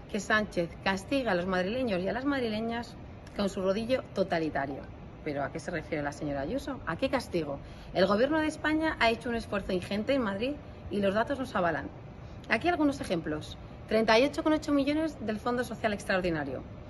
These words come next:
Seiscientos setenta y nueve millones de ayudas directas a autónomos y a empresas. Ciento veintiséis millones de fondos feder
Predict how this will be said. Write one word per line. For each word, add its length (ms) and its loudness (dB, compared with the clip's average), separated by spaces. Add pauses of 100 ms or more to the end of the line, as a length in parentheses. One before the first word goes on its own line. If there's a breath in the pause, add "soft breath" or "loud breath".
(300 loud breath)
Seiscientos 540 4
setenta 280 2
y 60 4
nueve 240 4
millones 680 4
de 80 4
ayudas 260 4
directas 480 0
a 60 2
autónomos 600 4
y 100 0
a 60 2
empresas. 560 -2 (400 loud breath)
Ciento 380 6
veintiséis 440 0
millones 560 0
de 80 2
fondos 360 0
feder 280 0